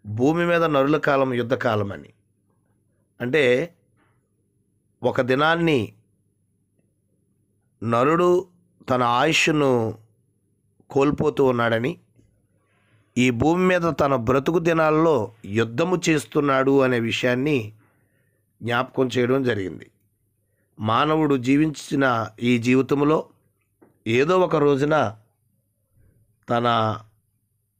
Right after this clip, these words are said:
ఆయుష్ను లేక తన ప్రాణాన్ని కోల్పోయి ఈ లోకాన్ని విడిచిపెట్టడం జరుగుతుంది.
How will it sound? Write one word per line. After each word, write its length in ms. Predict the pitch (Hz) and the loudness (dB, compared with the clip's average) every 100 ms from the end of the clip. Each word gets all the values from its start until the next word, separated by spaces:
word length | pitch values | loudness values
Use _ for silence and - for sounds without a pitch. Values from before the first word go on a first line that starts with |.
| _ 104 | _ -2
ఆయుష్ను 720 | 117 147 127 - 139 156 160 | 0 2 0 0 2 0 0
లేక 320 | 127 123 123 | -2 -2 -2
తన 120 | 123 117 | -2 -4
ప్రాణాన్ని 640 | 110 120 127 143 135 160 | -2 -2 0 0 0 -2
కోల్పోయి 760 | 160 165 175 160 151 117 95 _ _ _ _ _ _ _ _ _ _ _ _ - | 0 0 0 0 0 0 -6 _ _ _ _ _ _ _ _ _ _ _ _ -2
ఈ 100 | 117 | 0
లోకాన్ని 500 | 117 135 156 151 139 | 2 0 0 0 0
విడిచిపెట్టడం 680 | 127 - - 127 120 139 | 0 -2 -4 -4 -2 -2
జరుగుతుంది. 600 | 151 127 117 110 98 - | 0 -2 -4 -6 -10 -12